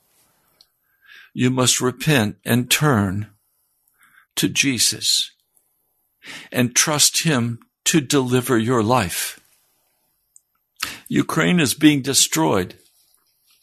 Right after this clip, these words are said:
but it's largely happening because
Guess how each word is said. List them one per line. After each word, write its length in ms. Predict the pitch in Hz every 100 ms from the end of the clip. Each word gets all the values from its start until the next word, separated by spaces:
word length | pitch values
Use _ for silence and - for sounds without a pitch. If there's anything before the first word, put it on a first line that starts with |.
| _ _ _ _ _ - - - -
but 460 | 180 160 165 160 -
it's 380 | 156 156 -
largely 680 | 104 135 170 190 - 156 151
happening 680 | 120 139 165 - 113 113 147
because 720 | 147 139 - 139 131 - -